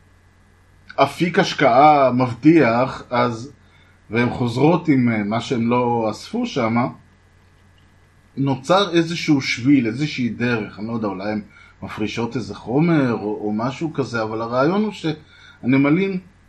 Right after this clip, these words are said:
האל-, הנמלים ה-, אה, אה, האלה ואלה שיבואו אחריהם, ובעצם כל הנמלים מאותו רגע נדבקות לשביל התנועה הזה ש-, ש-, שנמצא, ולא זזות ממנו.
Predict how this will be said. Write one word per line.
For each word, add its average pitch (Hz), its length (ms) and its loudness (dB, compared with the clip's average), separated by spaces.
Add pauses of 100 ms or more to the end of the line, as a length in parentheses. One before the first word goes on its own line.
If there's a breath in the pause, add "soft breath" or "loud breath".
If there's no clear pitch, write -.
(160)
האל-, 131 320 4
הנמלים 113 540 2
ה-, 135 40 2
אה, 131 280 -2
אה, 107 540 -4
האלה 147 340 4
ואלה 123 260 0
שיבואו 135 500 2
אחריהם, 131 540 -2
ובעצם 127 400 -2
כל 190 200 4
הנמלים 175 420 4
מאותו 131 400 0
רגע 170 300 0 (800 soft breath)
נדבקות 135 600 2
לשביל 165 420 2
התנועה 156 500 0
הזה 139 260 0
ש-, - 120 -8 (220)
ש-, 113 140 -8 (580)
שנמצא, 101 1600 -4 (520 soft breath)
ולא 151 220 8
זזות 165 480 0
ממנו. 92 500 -4